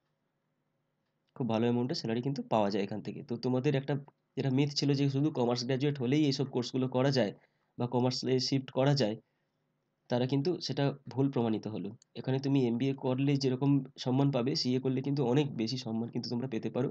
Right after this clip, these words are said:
একটা এমবিএ এর মতোই, বা এমবিএ থেকেও বেশি অনেক সময় আমরা বলে থাকবো। যে যত রকম ফাইন্যান্সিয়াল ম্যাটারগুলো থাকে,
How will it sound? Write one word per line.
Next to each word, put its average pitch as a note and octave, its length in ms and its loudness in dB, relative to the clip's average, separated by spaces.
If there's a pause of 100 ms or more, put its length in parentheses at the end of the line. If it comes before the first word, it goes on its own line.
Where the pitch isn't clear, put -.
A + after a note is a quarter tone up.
একটা A#2 180 -8
এমবিএ A2+ 200 -6
এর A2+ 80 -4
মতোই, B2+ 220 -6 (600)
বা C3+ 100 0 (180)
এমবিএ A#2+ 240 2
থেকেও B2+ 240 -2
বেশি A#2 220 0
অনেক A#2 140 0
সময় A2+ 160 0
আমরা A2+ 180 0
বলে A2 180 2
থাকবো। A2 200 -6 (600)
যে A#2 140 -8
যত B2 200 2
রকম B2+ 220 2
ফাইন্যান্সিয়াল B2+ 460 2
ম্যাটারগুলো B2 520 0 (480)
থাকে, B2 240 2